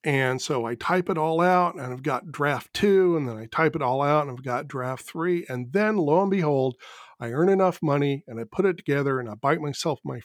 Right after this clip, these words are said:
first computer, uh, I B M P C Junior with I B M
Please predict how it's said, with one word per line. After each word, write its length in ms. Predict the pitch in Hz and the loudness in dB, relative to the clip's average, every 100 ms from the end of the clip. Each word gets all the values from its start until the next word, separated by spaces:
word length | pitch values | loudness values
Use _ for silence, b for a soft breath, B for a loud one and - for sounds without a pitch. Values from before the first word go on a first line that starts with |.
| _ | _
first 320 | 160 175 - | 2 2 2
computer, 500 | 156 - 131 110 98 _ b b b b b b b - | -4 -4 -4 -4 -8 _ b b b b b b b -18
uh, 80 | - - | -18 -4
I 120 | 135 | -2
B 160 | 151 170 | 2 2
M 140 | 175 | 2
P 220 | 165 190 165 | 0 2 2
C 200 | - 165 | 2 2
Junior 540 | 170 143 131 131 123 _ _ | 2 2 4 2 0 _ _
with 180 | 131 113 | -8 -6
I 160 | 107 123 | -6 -4
B 220 | 143 127 | -2 -2
M 260 | 139 139 | 0 -2